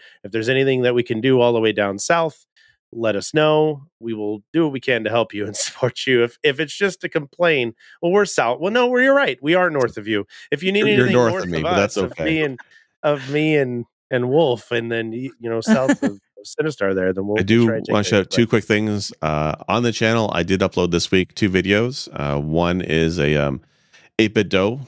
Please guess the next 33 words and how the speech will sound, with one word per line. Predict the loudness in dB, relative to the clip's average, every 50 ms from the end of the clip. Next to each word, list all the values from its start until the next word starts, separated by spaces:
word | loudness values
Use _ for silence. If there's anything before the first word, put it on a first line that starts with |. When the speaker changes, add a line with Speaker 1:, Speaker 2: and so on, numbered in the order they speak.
| -12
Speaker 2:
who | -8 -6
makes | -4 -4 -4 -4
some | -4 -4 -4 -2
great | -2 -2 -2 -2
controllers. | -4 -4 -2 -2 0 0 0 -2 -4
We've | -6 -10 -10 -6 -4
debated | -2 0 0 0 0 0 -2 -2
some | -2 -2 -2
of | -2 -2
them | -2 0
being | 0 -2 -2
the | -2
best | -2 -2 -2 -2 -2 -4
ever. | -2 0 0 0 -2 -2 -6 _ -10
Uh, | -8 -6 -2
they | -2 0 0
did | 2 2 2
a | 2 2 0 0 -2 -2
Neo | 0 2 4 4 4 2 2
Geo | 0 0 0 2 2 2
C | 0 0 0 0 2
D | 2 4 2 2 0 -2 -6 -8
Inspire | -6 -4 0 2 2 2 0
controller. | -2 -4 -4 0 0 0 0 0 0 -2
I | -2
did | -2 -2 -2
a | -2
video | -2 0 0 0
on | 0 0
that. | 0 0 0 -2
It's | -4
pretty | -10 -12 -10 -8 -4
great. | 0 0 0 0 0 -4